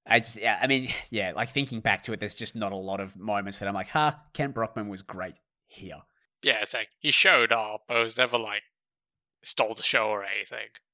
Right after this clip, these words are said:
Speaker 1: That's, that's fine by me. I'll, I'll move him down into the C tier, and then we'll move straight on to one of my favorite characters, Lionel Hutz.
Speaker 2: Oh, so where'd you put him?
Speaker 1: I had Lionel in an S tier.
Speaker 2: I put him in
Speaker 1: I
Speaker 2: A.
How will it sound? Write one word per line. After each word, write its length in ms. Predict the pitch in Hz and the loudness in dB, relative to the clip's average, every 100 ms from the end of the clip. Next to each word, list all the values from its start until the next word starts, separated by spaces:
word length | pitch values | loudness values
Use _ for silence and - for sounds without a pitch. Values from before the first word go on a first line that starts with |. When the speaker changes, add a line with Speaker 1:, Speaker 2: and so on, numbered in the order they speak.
| - | -2
Speaker 1:
That's, 460 | 110 101 - - - _ _ _ _ | 0 0 0 -2 -6 _ _ _ _
that's 180 | - 117 | 6 6
fine 240 | - 120 120 | 6 4 6
by 160 | 110 | 6
me. 280 | 104 95 95 - | 6 0 -6 0
I'll, 220 | 101 104 | 0 2
I'll 140 | 107 113 | 0 0
move 200 | 107 104 | -2 -4
him 160 | 101 | -4
down 180 | 101 95 | -4 -6
into 160 | 98 101 | -6 -8
the 60 | 98 | -6
C 240 | 101 98 | -6 -6
tier, 300 | 98 98 95 _ - - | -6 -8 -8 _ -20 -6
and 140 | 110 123 | 2 4
then 100 | 120 | 6
we'll 100 | 123 | 4
move 200 | 117 117 | 2 0
straight 280 | - 117 110 | 4 6 6
on 140 | 107 | 4
to 240 | - 110 104 | 0 -2 -2
one 240 | 120 120 120 | 2 2 4
of 100 | 120 | 2
my 100 | 110 | 0
favorite 360 | 110 104 104 104 | 2 0 0 0
characters, 580 | 101 98 107 165 - - | 0 0 0 -2 -2 -6
Lionel 400 | 104 104 101 101 | 0 4 4 2
Hutz. 420 | 95 90 - - - _ - - 156 | -4 -6 -4 -6 -6 _ -16 -8 -2
Speaker 2:
Oh, 340 | 175 151 117 104 101 - _ - | 0 0 -4 -10 -14 -20 _ -6
so 140 | 143 | 0
where'd 200 | 127 139 | 2 2
you 60 | 143 | 2
put 180 | 117 101 | 0 2
him? 160 | 123 - _ _ | -2 -6 _ _
Speaker 1:
I 260 | 92 107 127 151 117 | 4 8 8 6 4
had 180 | 120 113 | 2 4
Lionel 300 | 98 101 104 | 2 0 -2
in 100 | 95 | -6
an 100 | 90 | -6
S 180 | 87 - | -8 -8
tier. 140 | 98 123 | -2 0
Speaker 2:
I 100 | 160 | 2
put 220 | 240 214 | 2 0
him 160 | 160 120 | 0 2
in 60 | |
Speaker 1:
I 160 | 110 110 | 6 8
Speaker 2:
A. 300 | 113 110 | 8 4